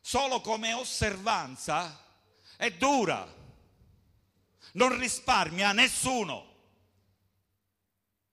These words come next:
Davanti alla legge tutti sono peccatori, privi della grazia di Dio. C'è bisogno della, di avere la rivelazione di Cristo.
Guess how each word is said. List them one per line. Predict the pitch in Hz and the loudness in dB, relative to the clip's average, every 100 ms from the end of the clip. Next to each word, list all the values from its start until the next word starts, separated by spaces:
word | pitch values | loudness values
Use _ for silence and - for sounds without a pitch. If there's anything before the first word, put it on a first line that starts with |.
| _ - - | _ -20 -2
Davanti | 208 269 262 247 | 2 2 2 2
alla | 233 | 4
legge | 247 233 165 220 214 - - - | 4 2 2 0 0 -6 -20 0
tutti | - - - - 262 254 202 - _ _ | 0 0 -6 -6 -2 -2 -4 -14 _ _
sono | - 226 233 233 233 - - | 0 2 4 2 0 -2 -6
peccatori, | - 247 - 240 233 214 127 95 - _ _ _ _ _ _ _ _ _ _ _ _ - | 0 0 2 0 2 0 -2 -8 -18 _ _ _ _ _ _ _ _ _ _ _ _ -4
privi | 254 277 254 214 | 0 2 2 0
della | 190 185 175 | -4 -2 -2
grazia | 185 185 - 170 | -2 -2 0 -2
di | 156 139 | -2 -4
Dio. | 165 139 98 76 - _ _ _ _ _ _ _ _ _ _ _ _ _ _ _ _ _ _ _ _ _ _ _ _ _ _ _ _ | -4 -4 -6 -12 -20 _ _ _ _ _ _ _ _ _ _ _ _ _ _ _ _ _ _ _ _ _ _ _ _ _ _ _ _
C'è | 147 131 | -16 -12
bisogno | 131 131 143 143 127 | -10 -8 -8 -8 -8
della, | 127 123 113 - | -8 -8 -12 -12
di | 120 | -12
avere | 123 123 117 | -8 -8 -8
la | 113 | -10
rivelazione | 110 113 110 - 123 113 110 | -10 -10 -10 -10 -12 -12 -12
di | 104 | -14
Cristo. | 113 92 - 98 | -16 -16 -16 -18